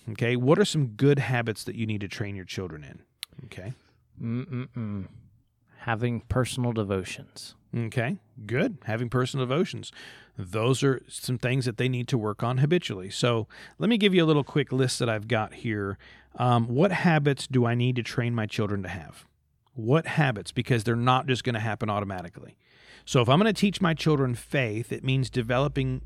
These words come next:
Speaker 1: a good habit now in certain things. So number one, train them to make a habit of obeying without a bad attitude response. Okay? If your child is rolling his eyes and huffing and puffing when you tell him to do something, that is sinful. That is a bad habit. That is a bad response.
Speaker 2: Yeah.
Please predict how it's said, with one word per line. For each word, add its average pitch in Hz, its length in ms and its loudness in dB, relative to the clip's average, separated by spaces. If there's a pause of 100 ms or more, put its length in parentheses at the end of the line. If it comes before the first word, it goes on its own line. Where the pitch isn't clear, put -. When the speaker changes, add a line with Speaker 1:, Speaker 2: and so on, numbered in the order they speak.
(140)
Speaker 1:
a 117 140 -4
good 127 420 2
habit 127 540 -2
now 110 280 -4
in 113 80 -4
certain 107 300 -6
things. 98 260 -6
So 113 80 -4
number 147 200 2
one, 123 320 2 (420)
train 175 400 6
them 175 180 6
to 147 80 4
make 139 220 4
a 120 80 0
habit 131 420 2
of 117 140 2
obeying 113 500 2
without 104 300 -2
a 98 60 -2
bad 95 180 -2
attitude 95 420 -4
response. - 520 -12 (960)
Okay? 113 260 0 (220)
If 113 160 0
your 180 140 8
child 160 340 6
is 117 100 2
rolling 127 420 4
his 117 140 0
eyes 120 520 4
and 95 100 -6
huffing 117 320 0
and 107 80 -6
puffing 117 260 0
when 110 100 -2
you - 20 -8
tell 123 120 0
him 110 60 0
to 101 60 -2
do 117 120 2
something, 120 480 -2
that 107 240 0
is 101 100 -4
sinful. 123 440 -2
That 107 180 -2
is 101 100 -4
a 98 100 -2
bad 101 440 -2
habit. 101 440 -8
That 104 100 -4
is 95 100 -6
a 92 40 -12
bad 92 340 -6
response. - 600 -10
Speaker 2:
Yeah. - 180 -14